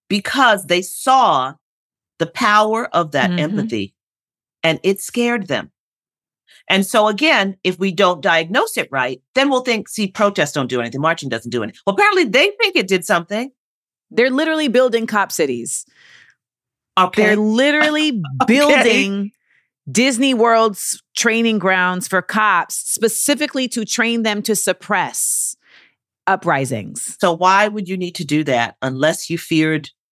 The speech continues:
Speaker 1: those uprisings? And so I think the important thing for us is, I'm not saying that's all we need to do. We need to obviously do a lot more, for sure. But I want to be careful about the diagnosis,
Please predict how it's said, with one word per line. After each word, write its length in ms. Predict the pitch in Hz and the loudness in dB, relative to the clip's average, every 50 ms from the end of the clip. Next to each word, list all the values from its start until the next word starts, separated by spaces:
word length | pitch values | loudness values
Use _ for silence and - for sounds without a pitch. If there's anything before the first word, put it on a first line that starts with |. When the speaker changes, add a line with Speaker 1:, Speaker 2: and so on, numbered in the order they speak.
| _ _ _ _ _ _ _ _ - | _ _ _ _ _ _ _ _ -6
Speaker 1:
those 240 | - 127 120 117 - - _ _ _ _ - | -2 -2 -2 -2 -4 -8 _ _ _ _ -6
uprisings? 680 | 104 98 - 101 95 92 - - 101 - - - - _ _ _ - | -4 -2 0 0 0 -2 -4 -8 -16 -16 -18 -20 -20 _ _ _ -4
And 120 | - 170 185 | -2 -2 -2
so 420 | - - 208 185 185 185 180 _ _ _ _ _ _ _ _ _ _ - | 0 2 4 4 4 2 -2 _ _ _ _ _ _ _ _ _ _ -2
I 100 | 190 196 | -2 -2
think 380 | 190 - 254 254 269 - _ - | 0 0 -2 -2 -2 -4 _ -2
the 80 | 180 | -2
important 400 | 180 175 - 220 247 - - 220 190 | -2 -2 0 0 0 0 0 -2 -4
thing 100 | 196 185 | -4 -4
for 160 | - - - | -4 -4 -2
us 140 | 151 160 - | -2 -2 -4
is, 140 | 147 - - | -6 -4 -2
I'm 140 | 180 202 226 | 0 0 2
not 180 | 233 220 214 | 0 0 0
saying 240 | - 202 180 175 160 | -2 -4 -4 -2 0
that's 220 | 175 170 170 - - - | 0 0 0 0 -2 0
all 240 | 156 160 165 165 160 | 2 2 2 2 0
we 120 | 147 139 | -4 -4
need 180 | 120 120 107 - | -6 -8 -12 -14
to 80 | - | -12
do. 180 | 92 - 90 78 | -10 -8 -8 -6
We 140 | 73 - 92 | -4 -2 -2
need 140 | 104 107 98 | -2 -2 -2
to 120 | - - | 0 0
obviously 300 | 156 160 165 170 - 165 | 0 0 0 -4 -10 -6
do 200 | 147 151 156 147 - | -2 0 0 0 2
a 80 | 131 139 | 0 0
lot 320 | 127 135 135 139 139 - _ _ _ - | 2 2 2 2 0 -2 _ _ _ -10
more, 420 | 120 135 143 131 107 87 92 95 _ _ _ _ _ _ _ _ - | -6 -4 -2 -2 -2 -4 -6 -8 _ _ _ _ _ _ _ _ -8
for 140 | - 160 | -4 -2
sure. 460 | 151 - - - 165 120 104 82 - _ _ _ _ _ _ _ _ _ _ _ _ _ _ _ _ _ _ - | -2 0 0 0 0 0 0 -4 -6 _ _ _ _ _ _ _ _ _ _ _ _ _ _ _ _ _ _ 0
But 140 | 190 185 | 2 2
I 100 | 185 175 | 2 2
want 220 | 170 165 196 220 254 | 2 2 2 2 2
to 80 | 247 | 0
be 300 | 202 208 196 196 - - _ _ _ _ _ _ | -2 -2 -4 -4 -4 -8 _ _ _ _ _ _
careful 760 | - - - 254 262 262 254 - 175 120 101 120 - - - _ - | -12 -6 0 2 2 2 2 0 -2 -2 -2 -2 -6 -10 -10 _ -2
about 240 | 151 151 156 151 156 | 2 2 2 2 2
the 80 | 160 | 0
diagnosis, 720 | 147 160 147 143 143 143 147 151 165 165 - 143 131 135 - | 0 2 2 2 0 0 0 -2 -2 -2 -2 -4 -6 -6 -6